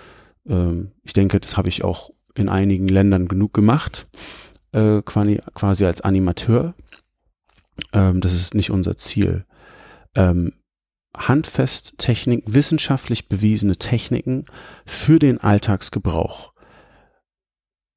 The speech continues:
zu unterrichten und zu teilen mit Menschen, die auf unsere Reise interessiert sind,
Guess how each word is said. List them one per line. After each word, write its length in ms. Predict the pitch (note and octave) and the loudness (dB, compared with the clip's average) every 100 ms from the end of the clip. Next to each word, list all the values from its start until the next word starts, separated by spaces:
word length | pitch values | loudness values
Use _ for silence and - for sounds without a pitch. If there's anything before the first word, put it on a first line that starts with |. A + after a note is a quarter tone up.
| _ _ _ _ | _ _ _ _
zu 580 | - - G2+ F2 E2 - _ _ _ _ _ _ _ _ _ _ | -8 -2 0 0 -2 -8 _ _ _ _ _ _ _ _ _ _
unterrichten 840 | - F#2+ F#2 G2+ G2+ - E3+ G3 A3+ _ - | -2 2 2 0 -4 -2 -4 -4 -6 _ -2
und 380 | - A2+ A2 - _ _ _ _ _ _ _ | 4 4 2 -8 _ _ _ _ _ _ _
zu 140 | - - | -10 -6
teilen 600 | - G2+ G2 E2 D#2+ - - | 0 4 4 2 -2 -8 -2
mit 260 | G2 - | 0 2
Menschen, 480 | G2+ F#2+ A#2+ D3 C#3+ | 0 0 0 -2 -2
die 140 | - G2 | 2 2
auf 140 | F#2+ | 2
unsere 480 | G2+ G2 F#2 F2 E2+ | 2 2 2 0 2
Reise 300 | F2 F#2+ G2 | 2 2 0
interessiert 580 | E2+ - F#2 - B2+ - | -4 -6 -6 -2 -2 0
sind, 380 | C#3+ D#3 - | -2 -2 -6